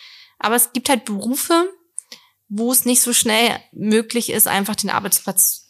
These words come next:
zu verändern, wie zum Beispiel ein Beamtenverhältnis, wo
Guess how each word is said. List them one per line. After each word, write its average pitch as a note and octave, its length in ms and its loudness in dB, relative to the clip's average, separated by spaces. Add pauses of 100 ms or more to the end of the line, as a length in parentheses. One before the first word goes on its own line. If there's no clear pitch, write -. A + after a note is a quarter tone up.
(460)
zu - 140 -2
verändern, F#3 600 2
wie F3+ 80 -6
zum F#3 160 2
Beispiel F3+ 280 -2
ein F3+ 160 -2
Beamtenverhältnis, A3 1200 0 (420)
wo F#3+ 360 0